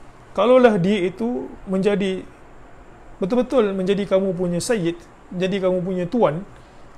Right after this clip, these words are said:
orang yang kamu muliakan, "faqad askhatatum rabbukum, rabbakum." Sesungguhnya kamu telah pun menyebabkan Tuhan kamu, Allah Azza wa Jal, murka.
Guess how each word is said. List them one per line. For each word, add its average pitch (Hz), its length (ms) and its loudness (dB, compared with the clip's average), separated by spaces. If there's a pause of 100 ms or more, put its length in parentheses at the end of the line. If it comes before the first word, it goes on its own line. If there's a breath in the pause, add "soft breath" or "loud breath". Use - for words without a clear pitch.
(120)
orang 190 260 4
yang 170 60 -4
kamu 180 240 -2
muliakan, 175 560 -2 (720 loud breath)
"faqad 233 400 0 (300)
askhatatum 226 1000 -2 (140)
rabbukum, 170 680 -4 (460)
rabbakum." 151 560 -2 (540 loud breath)
Sesungguhnya 220 580 -2
kamu 220 460 -2
telah 196 240 -2
pun 233 180 -2
menyebabkan 202 640 -4
Tuhan 214 400 -4
kamu, 185 400 -2
Allah 190 240 -2
Azza 160 160 -2
wa 160 160 0
Jal, 220 240 -2
murka. 185 420 -4